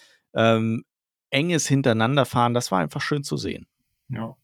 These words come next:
Speaker 2: und hat ja auch gezeigt, es geht halt auch ü-, ohne, sag ich mal, so Sondereffekte wie Safety Cars, rote Flaggen, Regen gab's ja auch nicht diesmal, ne? Also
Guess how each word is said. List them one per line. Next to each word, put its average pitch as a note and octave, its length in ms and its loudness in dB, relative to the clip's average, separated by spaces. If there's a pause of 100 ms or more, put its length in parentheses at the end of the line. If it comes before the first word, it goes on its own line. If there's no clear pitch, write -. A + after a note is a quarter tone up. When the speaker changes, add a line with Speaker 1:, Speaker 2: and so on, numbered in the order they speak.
(100)
Speaker 2:
und G2 120 -8
hat A2+ 140 0
ja A#2 80 4
auch A2 80 0
gezeigt, A2+ 380 2
es F#2+ 160 -6
geht A2+ 220 -2
halt G#2+ 180 2
auch G2+ 340 2
ü-, G#2 260 -6
ohne, A2 460 2
sag G2 200 -2
ich - 80 -10
mal, G2 140 0
so F#2+ 120 -4
Sondereffekte G2+ 800 0
wie G2+ 400 -2
Safety G#2 580 0
Cars, G2+ 480 2
rote G2+ 300 -2
Flaggen, G2 720 0
Regen A2+ 500 4
gab's G2 240 2
ja F#2 120 2
auch G2+ 140 0
nicht A2 200 -4
diesmal, G2+ 400 -6
ne? C#3 180 0
Also F#2+ 440 -4